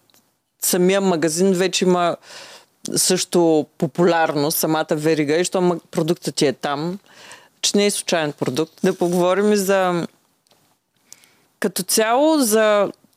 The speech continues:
как хората възприемат. Според мен има един елемент, че, нали, за негативното гледане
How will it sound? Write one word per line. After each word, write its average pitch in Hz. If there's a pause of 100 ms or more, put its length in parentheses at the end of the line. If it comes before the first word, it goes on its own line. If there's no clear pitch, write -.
(100)
как 214
хората 220
възприемат. 170 (260)
Според 175
мен 185
има 202
един 185
елемент, 151
че, 180 (1080)
нали, 175
за 175
негативното 170
гледане 156